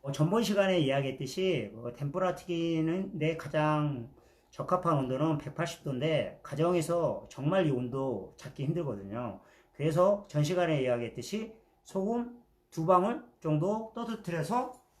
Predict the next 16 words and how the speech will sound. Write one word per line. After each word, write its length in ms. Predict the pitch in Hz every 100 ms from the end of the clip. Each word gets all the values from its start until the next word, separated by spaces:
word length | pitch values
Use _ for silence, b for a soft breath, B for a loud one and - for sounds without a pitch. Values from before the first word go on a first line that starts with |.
| b b
소리가 460 | - 226 233 226 214
자각자각 760 | 147 135 147 147 160 - - _ _
났을 380 | 120 135 156 147
때 400 | 160 196 220 -
이게 160 | 139
온도의 400 | 139 135 143 156
최적 260 | 147 196 185
온도거든요. 560 | 131 113 95 95 101 117
백팔십 480 | 117 - 110 - -
도. 480 | 107 113 175 202 - - - - - _ - - - _ - - _ - _ _ _ _ -
아, 200 | - 107
이게 80 | 104
소리가 280 | 160 160 127
좀 120 | 110
적게 220 | - 143
난다. 280 | 98 78